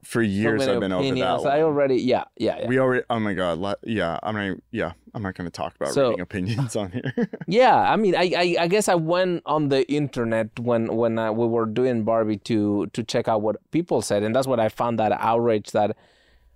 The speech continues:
Speaker 2: I was like, "Okay, I think people don't have a sense of humor. There is no possible dialogue because anything, any sort of joke
Speaker 1: Mm-hmm.
Speaker 2: that you identified as against you cannot go," you know?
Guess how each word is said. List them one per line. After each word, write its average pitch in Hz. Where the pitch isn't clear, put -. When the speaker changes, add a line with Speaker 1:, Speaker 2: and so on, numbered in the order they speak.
Speaker 2:
I 143
was 143
like, 151
"Okay, 214
I 160
think 240
people 175
don't 147
have 143
a 143
sense 143
of 135
humor. 147
There 113
is 120
no 135
possible 127
dialogue 117
because 113
anything, 135
any 143
sort 135
of 113
joke 117
Speaker 1:
Mm-hmm. 92
Speaker 2:
that 113
you 127
identified 120
as 110
against 113
you 113
cannot 107
go," 101
you 107
know? 107